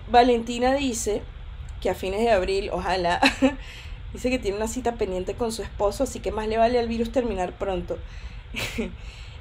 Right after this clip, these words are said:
Ojalá, ojalá. Eh, Tefloriero dice que va a ser como en México con la influenza, se va a quedar para siempre, pero pues como después ya va a haber medicamento, va a dar menos miedo. Mira,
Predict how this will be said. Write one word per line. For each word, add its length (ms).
Ojalá, 520
ojalá. 460
Eh, 600
Tefloriero 800
dice 300
que 80
va 80
a 40
ser 180
como 220
en 60
México 360
con 140
la 40
influenza, 640
se 140
va 80
a 60
quedar 200
para 200
siempre, 540
pero 180
pues 140
como 220
después 300
ya 100
va 60
a 40
haber 100
medicamento, 680
va 120
a 40
dar 120
menos 240
miedo. 260
Mira, 280